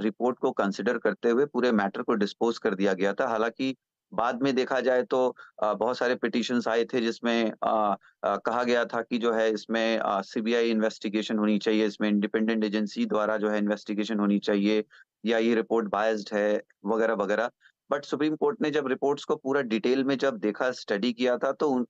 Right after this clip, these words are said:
उनका ये मानना था judges का कि हमें नहीं लगता कि इसके अंदर कोई ऐसा exceptional, अ,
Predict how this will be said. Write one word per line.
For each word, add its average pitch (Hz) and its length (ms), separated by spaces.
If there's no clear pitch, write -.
उनका 120 320
ये 131 220
मानना 113 340
था 131 140
judges 113 360
का 139 140
कि 147 280
हमें 143 200
नहीं 143 180
लगता 143 340
कि 139 180
इसके 131 220
अंदर 127 240
कोई 135 280
ऐसा 120 300
exceptional, 147 760
अ, 110 160